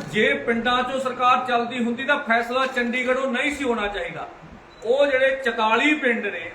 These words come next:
ਉਹਨਾਂ ਕੋਲ ਪਹਿਲਾਂ ਤੁਸੀਂ ਪਿੰਡਾਂ 'ਚੋਂ ਫੈਸਲਾ ਕਰਕੇ ਆਉਂਦੇ ਹੋ ਤਾਂ ਤੁਹਾਨੂੰ ਬਾਰ-ਬਾਰ ਪਾਲਿਸੀ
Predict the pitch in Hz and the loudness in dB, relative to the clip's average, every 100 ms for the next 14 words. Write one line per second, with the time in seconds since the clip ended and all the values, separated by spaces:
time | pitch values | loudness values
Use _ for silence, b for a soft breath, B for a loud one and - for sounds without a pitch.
0 | - 226 269 285 277 277 254 262 233 269 | -6 -4 -2 -2 -2 -4 -2 -2 -2 -4
1 | 240 220 220 233 262 - 202 208 214 247 | -2 -2 0 0 -2 -2 -2 -2 0 -2
2 | 254 247 226 254 240 254 269 285 233 233 | 0 -2 -2 -2 0 -2 -4 -4 0 0
3 | 254 277 208 202 214 220 247 247 233 233 | -2 -4 0 2 2 2 -2 -2 -2 -2
4 | 226 254 | -4 -8